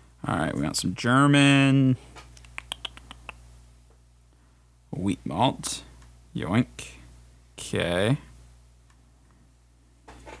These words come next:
They do not have salt in my fermentables library.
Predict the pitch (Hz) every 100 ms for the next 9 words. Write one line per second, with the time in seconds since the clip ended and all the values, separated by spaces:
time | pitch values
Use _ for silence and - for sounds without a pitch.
0 | - - - - _ _ _ _ _ _
1 | _ - - - - - - 104 110 107
2 | 120 95 - 107 95 - - 110 101 95
3 | 98 - 104 101 101 98 - 90 104 95